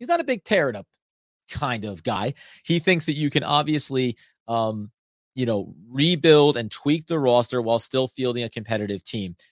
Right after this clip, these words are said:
And I think there's a difference here between the way that sounds versus Dave Gettleman saying, you know, "We're here to win now, and I'm taking your running back second overall," et cetera, right? I think when you look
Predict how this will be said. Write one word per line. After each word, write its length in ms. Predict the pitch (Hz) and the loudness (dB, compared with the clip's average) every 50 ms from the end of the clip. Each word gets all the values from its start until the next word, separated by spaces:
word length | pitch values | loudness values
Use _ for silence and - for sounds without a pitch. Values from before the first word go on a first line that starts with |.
| _ _ _ - | _ _ _ -2
And 120 | 135 131 | 0 2
I 80 | 131 123 | 2 2
think 240 | - 170 175 165 135 | 2 2 0 2 0
there's 120 | 160 131 | 0 0
a 60 | 139 | 0
difference 440 | 113 - 147 156 - 165 143 131 - | 0 0 -2 -2 -2 -4 -8 -6 -6
here 220 | - 131 123 127 | -4 -4 -2 -2
between 320 | 110 113 - - 127 117 110 | -4 -4 -8 -8 -8 -6 -6
the 80 | 110 | -4
way 180 | 107 113 110 107 | -4 -4 -4 -2
that 320 | 95 117 123 135 123 - | 0 2 2 2 2 -2
sounds 420 | - - 131 120 117 117 113 107 92 | -4 -4 -2 -2 -2 -2 -4 -8 -8
versus 400 | 90 110 107 - - 113 104 - | -8 -8 -8 -6 -6 -8 -6 -4
Dave 260 | - 113 110 98 87 | -4 -4 -4 -4 -2
Gettleman 460 | - 120 120 120 120 113 104 95 92 | 0 0 2 2 2 0 -2 -6 -6
saying, 340 | - - 104 101 98 98 101 | -6 -6 -4 -4 -4 -6 -4
you 60 | 104 | -4
know, 240 | 101 101 95 92 92 _ _ _ _ _ _ _ - | -4 -4 -4 -6 -8 _ _ _ _ _ _ _ -6
"We're 120 | 123 127 | -2 0
here 160 | 113 127 127 123 | 0 2 0 0
to 100 | 120 117 | 0 -2
win 220 | 117 120 120 117 | -2 -4 -4 -2
now, 340 | 113 120 123 120 120 120 113 | 0 2 2 2 2 2 0
and 80 | 110 | 0
I'm 80 | 110 104 | -2 -2
taking 300 | - 123 113 - 113 107 | -4 -4 -4 -4 -6 -8
your 160 | 110 110 110 | -6 -6 -4
running 220 | 110 113 110 107 101 | -4 -4 -4 -4 -2
back 220 | 107 107 104 - | -2 -2 -2 -2
second 300 | - - 107 - 113 107 | -2 -4 -2 -2 -2 -4
overall," 520 | 104 104 92 98 101 107 110 110 104 98 | -4 -4 -4 -2 2 2 4 4 4 2
et 80 | 98 - | 0 -2
cetera, 420 | - - 131 123 101 95 90 87 | 0 2 2 2 2 0 -6 -6
right? 360 | 80 82 107 113 113 113 107 - _ _ _ _ _ _ _ - | -8 -4 -2 0 0 -2 -2 -6 _ _ _ _ _ _ _ -2
I 80 | 131 127 | -2 -2
think 400 | - - 160 156 156 147 - - _ _ _ | 0 2 2 2 2 2 -4 -10 _ _ _
when 480 | 120 117 127 123 123 120 117 117 117 - _ _ _ _ _ _ | -8 -2 0 2 2 2 0 -2 -6 -10 _ _ _ _ _ _
you 200 | _ 117 120 120 | _ -8 -4 -4
look 300 | 120 117 131 151 - - | 0 4 4 4 4 4